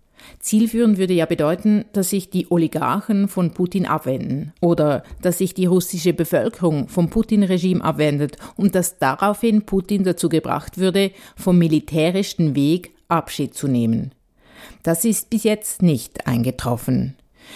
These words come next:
Im Buch Der neue Wirtschaftskrieg analysiert Maurice Höfgen die verschiedenen Wirtschaftssanktionen und ihre Wirkung.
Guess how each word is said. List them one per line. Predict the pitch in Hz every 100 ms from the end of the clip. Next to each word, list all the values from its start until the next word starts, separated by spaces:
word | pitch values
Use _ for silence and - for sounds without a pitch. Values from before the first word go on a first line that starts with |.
| -
Im | 208
Buch | 196 247 254 - -
Der | 202
neue | 180 175 165
Wirtschaftskrieg | 160 175 220 208 - - 208 214 - -
analysiert | 185 180 180 175 185 208 240 202
Maurice | 170 170 - 175
Höfgen | 185 - 214 214 - - -
die | 185
verschiedenen | 196 220 214 240 220 208
Wirtschaftssanktionen | 170 170 160 - 185 180 - 180 185 190
und | - 196
ihre | 185 202 185
Wirkung. | 143 - - 135